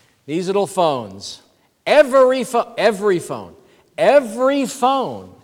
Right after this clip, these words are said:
even your little flip phones, have alarms. Okay?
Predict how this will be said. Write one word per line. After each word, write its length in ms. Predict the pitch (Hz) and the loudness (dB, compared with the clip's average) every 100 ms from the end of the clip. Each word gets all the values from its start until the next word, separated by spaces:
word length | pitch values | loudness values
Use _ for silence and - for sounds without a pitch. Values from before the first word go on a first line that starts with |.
| _ - | _ -6
even 380 | 208 240 262 | -4 0 -2
your 160 | 240 226 | 0 -2
little 280 | 208 226 226 | 0 0 0
flip 340 | - 208 247 | -2 -4 -4
phones, 760 | - - 135 101 82 87 - - _ _ _ _ _ | -6 -10 -10 -10 -18 -18 -16 -18 _ _ _ _ _
have 220 | - 165 | 2 2
alarms. 840 | 202 208 208 190 143 107 92 - - _ _ _ _ _ _ _ _ _ _ _ | 4 6 6 6 4 -4 -14 -18 -20 _ _ _ _ _ _ _ _ _ _ _
Okay? 400 | 151 175 262 233 | -8 -4 -6 -8